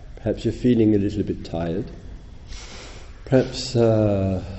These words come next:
mind is wandering quite a lot and you're daydreaming or whatever. And, and one just recognizes, "Ah, in this moment, or in these moments, just need to put a little bit more effort in, just to sustain the practice,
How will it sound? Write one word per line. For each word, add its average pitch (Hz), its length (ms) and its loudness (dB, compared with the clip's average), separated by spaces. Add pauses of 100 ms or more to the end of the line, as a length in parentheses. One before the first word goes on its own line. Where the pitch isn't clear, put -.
(100)
mind 117 340 6
is 98 200 2
wandering 101 600 4
quite 101 380 -2
a 104 40 2
lot 95 420 -2
and 95 100 0
you're 98 100 4
daydreaming 87 1000 -2 (300)
or 90 160 -4
whatever. 82 460 -4 (1500)
And, 117 720 4 (200)
and 113 280 2
one 120 320 2
just - 320 2
recognizes, 107 840 2
"Ah, 127 200 2
in 185 240 6
this 175 220 6
moment, 98 520 0
or - 100 -2
in 151 180 8
these 143 220 4
moments, 95 320 0
just - 280 -6
need 143 160 -2
to 139 60 -8
put - 240 -4
a - 40 -8
little 131 220 2
bit 147 160 6
more 123 280 4
effort - 400 0
in, 82 260 -2 (460)
just 107 280 -2
to 110 280 -2
sustain 113 540 4
the 98 60 0
practice, - 480 -8